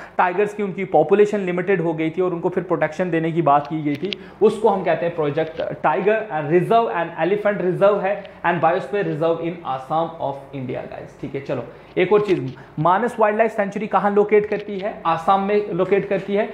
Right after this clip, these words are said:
और यहाँ पर प्रोजेक्ट टाइगर, एलिफेंट रिजर्व और बायोस्फीयर रिजर्व भी है ये। ठीक है, located in the Himalayan foothill, it is a continu-, uh, continuous with the Royal Manas National Park भी इसको कहा जाता है। This park is known for its rare and endangered endemic wildlife such as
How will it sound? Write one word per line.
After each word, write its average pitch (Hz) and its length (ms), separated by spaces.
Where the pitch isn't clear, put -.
और 165 80
यहाँ 180 360
पर 220 80
प्रोजेक्ट 175 500
टाइगर, 208 460
एलिफेंट 170 420
रिजर्व 160 340
और 170 340
बायोस्फीयर 160 480
रिजर्व 147 340
भी 151 180
है 135 180
ये। 120 200
ठीक 185 140
है, 247 160
located 226 400
in 233 60
the 233 100
Himalayan 190 420
foothill, 214 340
it 180 140
is 208 180
a 214 60
continu-, 202 420
uh, 160 220
continuous 190 840
with 175 180
the 160 140
Royal 202 300
Manas 175 340
National 160 400
Park 165 200
भी 160 120
इसको 170 200
कहा 143 240
जाता 120 280
है। 113 80
This 226 120
park 233 220
is 240 180
known 220 160
for 214 200
its 220 180
rare 226 260
and 190 420
endangered 214 560
endemic 214 560
wildlife 208 720
such 190 180
as 196 180